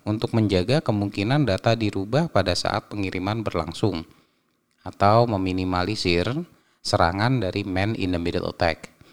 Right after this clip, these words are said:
Solusi ini cocok diterapkan pada perangkat yang mengumpulkan data seiring dengan aktivitas yang dilakukan. Contohnya, penggunaan drones,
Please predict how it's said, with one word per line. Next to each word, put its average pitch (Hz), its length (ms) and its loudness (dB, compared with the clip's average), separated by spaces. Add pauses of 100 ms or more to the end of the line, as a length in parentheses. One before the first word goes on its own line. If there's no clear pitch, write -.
(640)
Solusi 98 560 2
ini 135 240 4
cocok 123 400 2
diterapkan 123 720 2
pada 95 240 0
perangkat 95 480 0
yang 101 160 -2
mengumpulkan 98 640 -2
data 139 560 4
seiring 107 560 -2
dengan 104 240 0
aktivitas 95 640 -4
yang 101 160 -4
dilakukan. 87 640 0 (800)
Contohnya, 92 560 0 (640)
penggunaan 92 560 -2
drones, 104 480 4